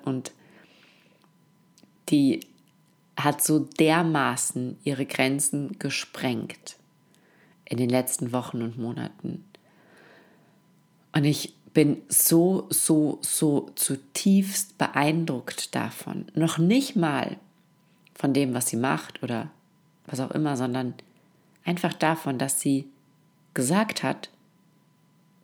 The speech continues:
„Ich glaube nicht mehr an meine Grenzen und deswegen sprenge ich sie“, dass sie durch all ihre Themen durchgegangen ist. Und jetzt einfach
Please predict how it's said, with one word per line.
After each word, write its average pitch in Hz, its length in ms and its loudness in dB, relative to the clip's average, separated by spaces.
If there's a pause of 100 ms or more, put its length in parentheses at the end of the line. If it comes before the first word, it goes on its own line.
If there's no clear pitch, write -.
(120)
„Ich - 180 -2
glaube 180 380 4
nicht 165 220 0
mehr 165 100 2
an 151 80 0
meine 151 220 -2
Grenzen 202 640 -4 (560)
und 160 100 2
deswegen 160 540 2
sprenge 208 560 2
ich - 180 -4
sie“, - 160 -6
dass - 160 -2
sie 170 100 2
durch 175 300 2
all 214 380 4
ihre 185 400 0
Themen 185 360 2
durchgegangen 175 600 0
ist. - 280 -12 (1700)
Und 131 260 0 (680)
jetzt 156 400 2
einfach 151 380 -2